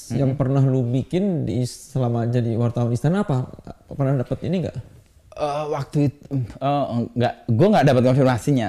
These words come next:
Speaker 1: Tapi
Speaker 2: Iya.
Speaker 1: gua itu kan rutin bikin sesuatu yang nggak pernah dilakukan wartawan-wartawan istana. Gua itu menulis sesuatu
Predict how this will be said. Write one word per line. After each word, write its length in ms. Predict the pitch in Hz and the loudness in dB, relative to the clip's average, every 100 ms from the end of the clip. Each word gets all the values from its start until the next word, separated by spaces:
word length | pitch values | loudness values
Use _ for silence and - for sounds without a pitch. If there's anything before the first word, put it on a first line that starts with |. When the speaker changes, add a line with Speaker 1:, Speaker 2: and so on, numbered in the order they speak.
| 98 | 0
Speaker 1:
Tapi 240 | 123 127 175 | 4 6 8
Speaker 2:
Iya. 20 | |
Speaker 1:
gua 100 | 156 | 6
itu 80 | 180 | 4
kan 120 | 196 170 | 4 4
rutin 400 | 135 180 190 156 | 2 2 4 4
bikin 320 | 120 165 175 | 4 2 2
sesuatu 400 | 143 143 131 180 | 2 0 0 0
yang 160 | 165 | 0
nggak 80 | 104 | 0
pernah 160 | 123 123 | 0 0
dilakukan 400 | 113 107 110 127 | 0 -2 -2 -2
wartawan-wartawan 640 | 110 107 101 95 95 98 | -2 -4 -4 -4 -6 -8
istana. 400 | 92 - 90 92 95 _ _ _ _ _ - - | -10 -12 -12 -12 -16 _ _ _ _ _ -20 -8
Gua 160 | 107 117 | -6 -2
itu 80 | 156 | 0
menulis 320 | 135 131 135 | 0 0 -2
sesuatu 320 | 117 120 | -4 -4